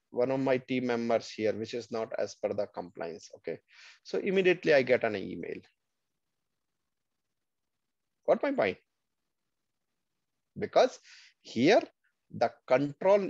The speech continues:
is not put, policy is not put. So user was able to create it. Got it? Coming, you say the I P firewall, answer is yes. Now,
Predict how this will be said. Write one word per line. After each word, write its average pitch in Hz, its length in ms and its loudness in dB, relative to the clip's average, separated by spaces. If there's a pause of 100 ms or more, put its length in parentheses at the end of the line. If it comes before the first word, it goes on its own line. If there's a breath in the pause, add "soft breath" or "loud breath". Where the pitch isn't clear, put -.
is 131 160 -8
not 120 320 0 (100)
put, - 140 -2 (160)
policy 139 460 2
is 127 200 -8
not 104 220 -4 (100)
put. 90 180 -8
So - 180 -6
user 135 340 0
was 131 280 4
able 113 300 0
to 220 240 -6 (320)
create 107 320 0
it. - 160 -6 (1300)
Got 277 180 -2
it? - 260 -2 (1800 soft breath)
Coming, 208 420 2 (200)
you 156 220 2
say 196 220 2
the 185 300 0
I 139 240 2
P 202 140 -2
firewall, 151 640 4 (800)
answer 160 340 -2
is 247 380 -4 (400)
yes. 117 760 0 (480)
Now, - 360 -4